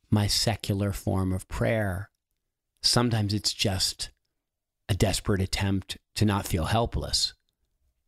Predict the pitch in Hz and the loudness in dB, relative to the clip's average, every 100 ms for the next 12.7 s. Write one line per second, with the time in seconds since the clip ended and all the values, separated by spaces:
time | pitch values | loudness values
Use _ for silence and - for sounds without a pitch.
0 | _ - 98 - 175 156 120 113 131 110 | _ 0 0 2 2 2 0 0 0 0
1 | - 110 - 120 110 98 104 104 - 117 | 0 -2 0 0 2 0 0 -2 -2 0
2 | 104 - - 92 113 95 - - - _ | 0 -2 -2 -2 0 -2 -2 -2 -4 _
3 | _ _ _ _ _ - 113 113 107 107 | _ _ _ _ _ 0 2 4 2 2
4 | 113 113 101 104 - _ _ _ _ _ | 0 0 0 -2 -6 _ _ _ _ _
5 | _ _ _ _ - 123 175 180 143 120 | _ _ _ _ 0 2 2 2 2 2
6 | 135 113 113 117 110 104 95 123 - 98 | 0 0 0 2 2 2 0 0 -4 -8
7 | - - - 113 - - - - - - | -6 -2 2 2 0 -4 -6 -6 -6 -6
8 | _ _ _ _ _ _ - 113 127 139 | _ _ _ _ _ _ 2 4 4 2
9 | 165 165 180 180 127 147 151 120 - 117 | 2 2 0 0 2 2 2 2 2 2
10 | 135 139 - 120 123 135 160 160 147 143 | 2 0 0 2 2 2 2 0 2 2
11 | 131 113 131 - 123 135 139 139 156 156 | 2 2 0 0 2 2 2 2 2 0
12 | - 135 143 117 135 165 - | 0 0 0 0 2 0 -2